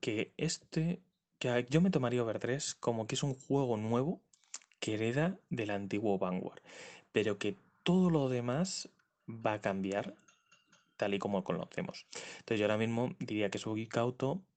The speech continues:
y vamos a ver cómo va evolucionando, porque en principio lo que he visto, pese a que hay cosas que no me gustan, porque yo llevo casi jugando desde Limit Break,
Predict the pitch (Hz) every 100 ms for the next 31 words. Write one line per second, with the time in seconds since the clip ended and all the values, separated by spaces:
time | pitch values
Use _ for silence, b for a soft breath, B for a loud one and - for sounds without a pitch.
0 | _ 120 104 101 98 95 98 95 107 104
1 | 104 - 127 104 90 98 - 101 104 98
2 | 101 92 95 104 107 110 110 113 113 113
3 | 123 156 - _ _ _ _ _ _ -
4 | - - - 123 - 120 110 113 107 143
5 | 170 185 165 - 110 110 110 120 - 120
6 | - B B B B - 101 98 101 107
7 | 107 107 - 110 110 110 107 107 104 101
8 | 101 101 104 101 101 98 98 95 104 107
9 | 110 95 104 104 110 -